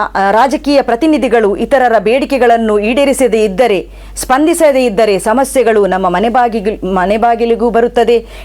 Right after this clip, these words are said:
ಇಡೀ ಸಮಾಜವನ್ನು ಆವರಿಸುತ್ತದೆ ಎಂಬುದಕ್ಕೆ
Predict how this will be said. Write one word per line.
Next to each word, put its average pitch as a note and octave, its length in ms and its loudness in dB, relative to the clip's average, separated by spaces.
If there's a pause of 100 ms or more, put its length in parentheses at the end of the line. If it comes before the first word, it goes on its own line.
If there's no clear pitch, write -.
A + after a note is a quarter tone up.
ಇಡೀ A3 240 2
ಸಮಾಜವನ್ನು A#3 680 0
ಆವರಿಸುತ್ತದೆ G3 640 -2
ಎಂಬುದಕ್ಕೆ F3+ 640 -2